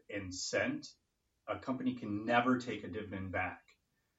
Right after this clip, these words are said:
You know, a lot of times companies can come out and restate earnings or have accounting issues, and they can change things around after they've announced,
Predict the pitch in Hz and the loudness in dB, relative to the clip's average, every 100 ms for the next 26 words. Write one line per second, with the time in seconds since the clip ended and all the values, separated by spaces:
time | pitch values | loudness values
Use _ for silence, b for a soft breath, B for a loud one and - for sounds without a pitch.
0 | _ _ _ 123 107 107 110 117 120 113 | _ _ _ -4 0 2 4 2 2 0
1 | 104 127 - 107 104 101 - 107 101 101 | 2 2 2 -2 -4 -6 -4 -2 0 -2
2 | 120 110 110 - 98 98 107 120 123 - | 0 2 2 0 -6 -4 0 0 0 0
3 | 117 110 - 135 123 120 117 120 123 120 | -2 -2 2 6 8 6 4 2 2 0
4 | 104 107 104 - 113 120 117 107 107 - | -2 -2 -4 -2 0 4 2 0 -6 -4
5 | 113 113 123 - - _ _ _ _ 123 | -4 -2 -6 -10 -16 _ _ _ _ -6
6 | 107 95 90 92 120 120 120 123 123 101 | -4 -4 -6 -6 -2 0 0 4 4 4
7 | 101 107 104 87 90 - 110 117 - 127 | 2 4 2 -2 -6 0 4 4 4 0
8 | 113 107 107 104 - _ _ 127 110 110 | 0 -2 -2 -8 -16 _ _ -4 2 4
9 | 123 - | 2 -2